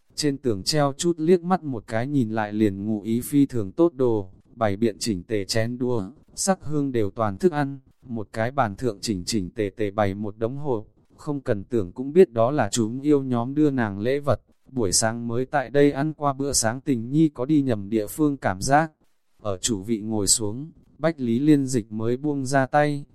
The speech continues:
ngồi vào bên người nàng. "Mọi người đều ngồi đi, cùng bình thường giống nhau là được, ta này không như thế nhiều quy củ."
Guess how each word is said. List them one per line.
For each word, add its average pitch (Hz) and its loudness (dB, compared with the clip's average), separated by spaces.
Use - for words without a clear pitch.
ngồi 110 -4
vào 101 0
bên 135 0
người 110 0
nàng. 98 -4
"Mọi 123 -4
người 110 -4
đều 107 -4
ngồi 104 -8
đi, 143 -6
cùng 104 -10
bình 104 -4
thường 104 -8
giống 113 -6
nhau 139 -4
là 107 -2
được, 104 -4
ta 175 0
này 117 -2
không 143 -10
như 147 0
thế 120 -6
nhiều 135 -2
quy 151 -2
củ." 104 -6